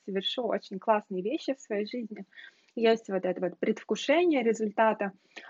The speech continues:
а на следующий день уже приходит осознание: "А зачем я вообще в это во всё ввязался? Мне это точно надо?" <laughs> Что как-то прям много изменений, как-то это всё непросто происходит. И на три... Но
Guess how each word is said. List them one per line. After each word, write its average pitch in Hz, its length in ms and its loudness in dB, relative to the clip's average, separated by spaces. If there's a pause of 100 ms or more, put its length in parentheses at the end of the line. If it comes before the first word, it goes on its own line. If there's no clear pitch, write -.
а 202 100 2
на 202 120 2
следующий 302 420 6
день 285 280 4
уже 214 160 2
приходит 226 380 0
осознание: 220 680 0 (440)
"А 190 120 0
зачем 202 320 -2
я 277 120 0
вообще 254 300 -4
в 220 40 -2
это 220 140 -4
во 214 100 -4
всё 214 200 -6
ввязался? 202 680 0
Мне 185 220 0
это 190 140 -2
точно 320 400 4
надо?" 214 380 6
<laughs> - 360 2
Что - 200 8
как-то - 360 6
прям 269 240 6
много 269 380 4
изменений, 240 600 0
как-то 226 320 0
это 226 100 -4
всё - 140 -4
непросто 226 500 -2
происходит. 233 680 -4 (640)
И 254 420 0
на 226 460 2
три... 226 320 0
Но 254 340 2